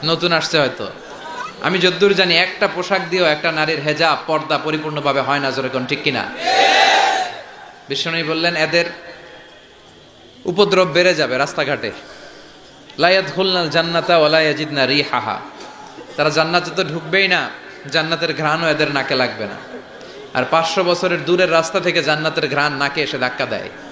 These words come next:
এখান থেকে জান্নাতে পৌঁছতে আরো পাঁচশো বছরের রাস্তা, এত দূরে থাকতেই জান্নাতের সুঘ্রাণ এসে নাকে লাগবে, তারপরেও নাকি এরা জান্নাতের সুঘ্রাণ পাবে না। আমার মায়েরা, বোনেরা, আপনারা হেজাব করেন, আপনাদের সম্মান বাড়ায় দিবে কে?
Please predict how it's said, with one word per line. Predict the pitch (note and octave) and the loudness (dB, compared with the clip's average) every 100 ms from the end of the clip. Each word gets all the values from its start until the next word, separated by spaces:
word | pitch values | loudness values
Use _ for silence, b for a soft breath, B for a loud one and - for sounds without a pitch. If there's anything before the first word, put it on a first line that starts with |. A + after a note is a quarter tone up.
| - - - - - - - - B B B B | -16 -16 -16 -16 -18 -18 -16 -18 B B B B
এখান | D3+ F3+ G#3 | 0 2 4
থেকে | G3+ G3+ | 4 4
জান্নাতে | F#3 F#3 F#3 F#3+ | 4 2 0 -2
পৌঁছতে | F#3 F#3 F#3+ | -2 -2 0
আরো | E3+ F3 | 0 2
পাঁচশো | F3+ - F3+ | 0 0 0
বছরের | E3+ F3 D#3+ | 0 0 2
রাস্তা, | D3 C3 - A2 - - - - - | 2 0 -2 -4 -4 -12 -16 -14 -2
এত | D3 D3+ | 0 2
দূরে | F3+ D#3 E3+ | 0 0 0
থাকতেই | F3 E3 - G#3 F#3+ B2 A#2 | 0 -2 0 2 2 0 -2
জান্নাতের | D3+ E3 E3 | -4 -2 -4
সুঘ্রাণ | D#3+ F#3 E3 E3+ E3+ | -4 -4 -2 0 0
এসে | D#3 D#3+ | -2 0
নাকে | D#3 D3+ | -2 0
লাগবে, | D3+ - - - - - - - - - C4 - G#3 - - G#3+ - - - - - - | 0 -2 -6 -10 -12 -14 -14 -14 -14 -12 -10 -10 -10 -12 -10 -10 -10 -10 -12 -14 -10 0
তারপরেও | F3+ F3+ F3 G3 F#3+ | 2 4 2 2 2
নাকি | F3 F3 | 0 2
এরা | D#3+ | 2
জান্নাতের | D3+ D3 D3 D3+ D3+ | 2 0 0 -2 -2
সুঘ্রাণ | D3+ C#3+ C3 B2 | -2 0 0 0
পাবে | A#2+ G#2+ G2+ | -2 -2 -4
না। | - - - | -8 -8 -2
আমার | C#3 C#3+ | 2 2
মায়েরা, | C#3 D3+ D3+ C#3+ | 4 4 4 0
বোনেরা, | C#3 C#3+ C3 | -2 -2 -2
আপনারা | - D3+ D3+ | -2 -2 -2
হেজাব | D3+ C#3+ E3 - | 0 2 2 2
করেন, | D3+ B2+ | 0 2
আপনাদের | C3 D3 C#3+ | 0 -2 -2
সম্মান | - C#3 C#3+ D3 | -2 -2 -2 0
বাড়ায় | D3 D3 | 2 2
দিবে | D#3 D#3+ E3+ | 2 0 2
কে? | F#3 F#3+ F3 B2 | 4 4 4 2